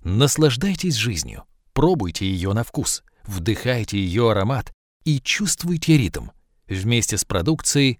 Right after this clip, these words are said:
Вологодского мясокомбината. Вместе с продукцией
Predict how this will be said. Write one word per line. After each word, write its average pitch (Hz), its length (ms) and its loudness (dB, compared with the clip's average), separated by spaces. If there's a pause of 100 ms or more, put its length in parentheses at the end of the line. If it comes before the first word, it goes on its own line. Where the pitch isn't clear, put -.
Вологодского 120 880 2 (140)
мясокомбината. 82 1040 -2 (520)
Вместе 104 520 0
с - 80 -2
продукцией 104 640 -2